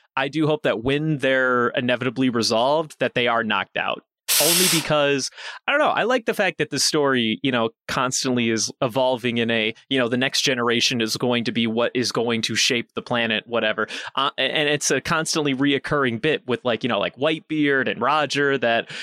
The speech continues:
you know, th-, they, they were too early in Roger's case, or with Whitebeard, you know, he did, a-, he, he just vibed on the sea until he became an old man,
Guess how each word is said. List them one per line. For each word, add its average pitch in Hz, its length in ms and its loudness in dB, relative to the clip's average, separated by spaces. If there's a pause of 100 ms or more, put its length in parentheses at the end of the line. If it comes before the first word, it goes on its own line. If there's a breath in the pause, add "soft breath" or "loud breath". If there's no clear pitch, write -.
(120 loud breath)
you 135 60 0
know, 123 160 0 (320 loud breath)
th-, - 240 -2
they, 127 460 2 (180 loud breath)
they 120 160 0
were 143 240 0
too 175 300 0
early 160 500 2
in 127 140 0
Roger's 123 420 0
case, 113 420 0
or 127 200 2
with 131 140 0
Whitebeard, 131 580 0
you 113 80 -4
know, 113 180 0
he 127 300 0
did, 131 240 0
a-, 127 80 0 (200 loud breath)
he, 151 220 -4 (280)
he 208 180 0
just 254 280 0
vibed 185 520 0
on 214 100 -4
the 208 80 0
sea 147 540 2
until 151 280 0
he 151 100 2
became 139 340 -2
an 123 80 0
old 165 260 0
man, 123 460 0